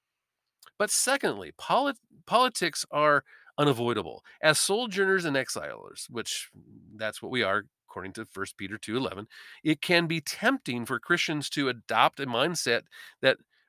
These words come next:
earthly governing systems are insequential, uh, to the task of furthering the gospel. But as, uh, but ask a pastor in an underground church or a missionary attempting to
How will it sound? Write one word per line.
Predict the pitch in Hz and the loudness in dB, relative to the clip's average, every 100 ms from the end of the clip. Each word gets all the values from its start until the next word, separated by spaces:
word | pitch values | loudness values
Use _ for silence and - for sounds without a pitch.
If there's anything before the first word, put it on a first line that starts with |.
| - | 2
earthly | 151 196 180 170 147 | 4 4 2 0 0
governing | 123 131 160 180 147 | 2 4 6 4 4
systems | 131 143 - 143 135 120 | 2 0 0 0 0 2
are | 135 139 135 131 127 - _ - _ - | 4 6 8 6 2 -4 _ -20 _ -4
insequential, | 160 165 151 - 170 214 110 87 117 | -2 -2 -6 0 0 0 -6 -6 -8
uh, | 120 - | -6 -2
to | 143 131 | 0 0
the | 127 123 | -2 -4
task | - 131 135 - | -2 -2 -2 -4
of | 131 123 120 | -2 -2 -2
furthering | - 160 170 143 135 | 2 4 4 2 0
the | 143 | -2
gospel. | 165 208 - - _ - - - | -2 -4 -8 -18 _ -20 -14 0
But | 156 - _ _ _ _ _ _ | 0 0 _ _ _ _ _ _
as, | 147 170 185 170 156 - - - | 0 0 0 -2 -4 -4 -6 -6
uh, | 143 | -2
but | 151 | 4
ask | 170 220 - | 6 6 2
a | |
pastor | - 190 247 - - 110 127 _ _ _ - | 0 4 4 2 -2 -2 -2 _ _ _ -6
in | 143 | -2
an | 143 143 | 2 4
underground | 170 156 143 135 113 | 4 4 2 2 0
church | - 233 160 127 | 2 4 4 0
or | 113 110 | 0 0
a | |
missionary | 107 180 - 147 127 117 | 0 0 0 0 0 0
attempting | - 143 143 120 | -4 -4 -4 -4
to | 131 120 | -2 -2